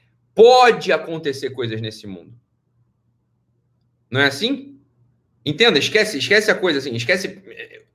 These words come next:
é, esquece a religião pra começar. Só pensa como é que o mundo é. O mundo não é assim?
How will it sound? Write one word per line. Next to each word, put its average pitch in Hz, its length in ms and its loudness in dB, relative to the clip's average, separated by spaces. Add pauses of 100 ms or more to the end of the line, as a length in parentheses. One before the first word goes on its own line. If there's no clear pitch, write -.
(160)
é, 117 800 -2 (320)
esquece 220 280 -2
a 226 40 4
religião 151 300 -2
pra 110 100 -6
começar. 104 340 -10 (1700)
Só 190 200 0
pensa 247 320 0
como 190 140 -2
é 185 40 -2
que 170 60 -4
o 170 40 -4
mundo 143 260 -2
é. 85 180 -4
O 135 60 -8
mundo 202 180 0
não 170 80 0
é 143 40 0
assim? 185 360 -10